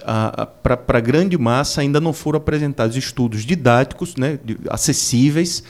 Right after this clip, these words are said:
é, que comprovem, que apontem, de fato, no sentido da, da redução da carga tributária. Que vai simplificar? Aparentemente, sim, porque transforma três,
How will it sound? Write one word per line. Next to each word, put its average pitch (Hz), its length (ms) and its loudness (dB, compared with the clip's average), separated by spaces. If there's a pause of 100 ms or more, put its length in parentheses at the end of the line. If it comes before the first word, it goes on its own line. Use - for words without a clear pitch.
(320)
é, 107 220 -4
que 127 220 -4
comprovem, 147 560 2
que 165 140 0
apontem, 156 520 2
de 156 100 0
fato, 139 460 -4
no 143 80 -6
sentido 131 460 -6
da, 143 160 0
da 127 180 -4
redução 131 540 -2
da 131 100 0
carga 123 300 -2
tributária. 98 560 -4 (420)
Que 302 100 -4
vai 180 140 4
simplificar? 139 1040 0
Aparentemente, 170 720 0
sim, 117 300 2 (420)
porque 127 460 0 (280)
transforma 113 720 2 (140)
três, 156 560 2